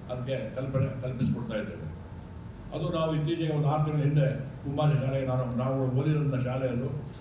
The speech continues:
ಅದಕ್ಕೆ ನಾವು ಅದನ್ನು ಕೊಡುಗೆ ಮಾಡಿಕೊಟ್ಟಿದ್ದೇವೆ. ಹಾಗೆ ಇವ-, ಈ ದಿ-, ಇಂದಿನ ದಿವಸಗಳಲ್ಲಿ ಈ ನಮ್ಮ ಕೋಟೇಶ್ವರ ಶಾಲೆ, ಇಲ್ಲಿ ನಮ್ಮ, ಆ, ಕ-, ಕರ್ನಾಟಕ ಪಬ್ಲಿಕ್ ಸ್ಕೂಲ್,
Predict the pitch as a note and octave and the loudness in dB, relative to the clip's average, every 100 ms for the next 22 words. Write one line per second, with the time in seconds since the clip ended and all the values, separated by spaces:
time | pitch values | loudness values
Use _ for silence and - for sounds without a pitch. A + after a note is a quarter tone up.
0 | - B2 C3+ C3 B2 A#2+ A#2+ B2 G#2+ - | -8 -6 -2 0 0 0 2 0 0 -4
1 | A#2 B2 B2+ A2+ G#2+ G#2 G2 F#2 - - | -2 0 2 0 -2 -4 -6 -6 -8 -10
2 | - - - - - - E3+ F3+ F3+ D#3 | -10 -12 -12 -14 -10 -2 0 4 2 2
3 | - - - - - - - - D3+ E3 | 0 -4 -10 -12 -12 -12 -14 -10 -2 2
4 | E3+ D3+ A#2 - - D#3+ E3+ D#3+ D3 D3+ | 4 4 2 -2 -4 -2 -2 0 0 0
5 | F3 D#3+ D#3+ D3+ C#3+ D3+ D3+ D3 - - | 0 0 2 2 2 2 2 2 0 -4
6 | - - - - - D3 D3 C#3+ C#3 C3 | -10 -12 -14 -14 -10 -6 -2 2 2 2
7 | - - - - - - - - D#3+ E3 | 0 -4 -8 -12 -12 -14 -14 -8 -2 2
8 | E3+ E3 D#3 C#3+ - - - - - - | 2 0 -2 -2 -4 -8 -10 -12 -12 -2
9 | D3+ D#3 D#3 D#3+ D#3+ - - - - D3 | 2 4 4 0 -4 -10 -12 -14 -10 -6
10 | D#3 D3+ - - - - C#3 C#3+ C#3+ C3+ | -2 -2 -2 -8 -10 -10 -6 -2 0 -2
11 | - - - - - - - - - C3 | -2 -6 -10 -12 -12 -12 -14 -14 -12 -10
12 | C3 B2+ B2+ - - - - - - - | -6 -6 -6 -8 -12 -12 -14 -14 -14 -14
13 | - - - - - - - - - - | -14 -14 -14 -12 -12 -12 -12 -10 -10 -8
14 | - D3+ D#3 D#3+ D#3 C#3 D3 D#3 - D#3 | -2 2 6 6 6 4 6 4 4 4
15 | E3+ | 4